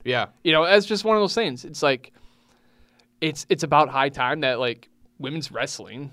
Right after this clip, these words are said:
Speaker 2: gets a chance to shine in that spotlight, the biggest fucking spotlight of them all.
Speaker 1: Yeah.
Speaker 2: W W E. You know, that's really cool. I think it's a really cool idea. I think everything's gonna really kind of work out really well. I, hats off. Like,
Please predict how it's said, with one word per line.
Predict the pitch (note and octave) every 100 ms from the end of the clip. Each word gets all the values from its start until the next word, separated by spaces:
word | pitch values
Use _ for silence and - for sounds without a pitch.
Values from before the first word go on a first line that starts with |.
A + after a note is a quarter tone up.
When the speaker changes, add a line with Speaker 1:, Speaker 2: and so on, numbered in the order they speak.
| - _ _ _ _ _ _ _ _ _ -
Speaker 2:
gets | C#3 B2 E3+ E3
a |
chance | C#3+ - A2 A#2+ B2+
to | -
shine | C#3 - B2 A#2 C#3
in | D3
that | D3 D3
spotlight, | D#3+ G#3 C#3+ E2 -
the | C#3+
biggest | E3 D#3+ -
fucking | D#3+ D3+
spotlight | - D3 C#3+ C#3+
of | C3
them | B2
all. | B2 - - _ -
Speaker 1:
Yeah. | G2+
Speaker 2:
W | C3
W | D3 C3+ G#2
E. | - -
You | C3+
know, | A#2+
that's | A2+ C#3+
really | E3+ F3+ D#3+
cool. | D#3+ C3 - -
I | B2+
think | B2+ D#3+
it's | C#3+
a | C3
really | C#3+ D3
cool | D3 C3+
idea. | B2 A#2 A#2+
I | A2
think | B2 A#2+
everything's | A#2+ C3 B2+ B2
gonna | A#2+
really | A#2 B2+ A#2+
kind | A#2+
of | G#2+
work | A2 A2+ A#2
out | A2+ -
really | A#2+ A2+
well. | A#2+ D3+ B2 _ _ - - _ _
I, | G2 F2+ F#2+ -
hats | G#2 A#2 C#3
off. | D3+ F#3+ D3+ -
Like, | D3 A#2+ B2